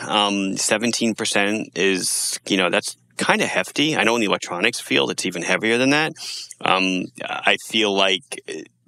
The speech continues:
the value they add for taking that much money is not all that extravagant.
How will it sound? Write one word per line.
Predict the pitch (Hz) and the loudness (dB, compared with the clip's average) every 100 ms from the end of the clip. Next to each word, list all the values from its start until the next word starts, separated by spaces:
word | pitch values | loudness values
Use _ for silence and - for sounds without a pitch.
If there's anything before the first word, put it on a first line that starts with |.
| - | -14
the | - 107 | -4 -2
value | 95 101 104 117 107 98 | 2 2 2 0 -4 -4
they | 95 98 104 | 0 0 2
add | 98 98 90 82 - | 2 2 0 -2 -6
for | - | -8
taking | 92 - 98 98 92 | -4 -2 -2 -2 0
that | 92 | 0
much | 87 95 92 - - | 0 0 0 -2 -4
money | 92 92 117 135 - | 0 2 2 0 -2
is | 62 95 87 82 - - | 0 0 0 -2 -4 -4
not | 95 92 92 90 - | -2 0 2 2 0
all | 82 87 85 | -2 -2 0
that | 85 | 0
extravagant. | 87 - 87 87 85 76 65 | 0 0 0 0 0 -6 -6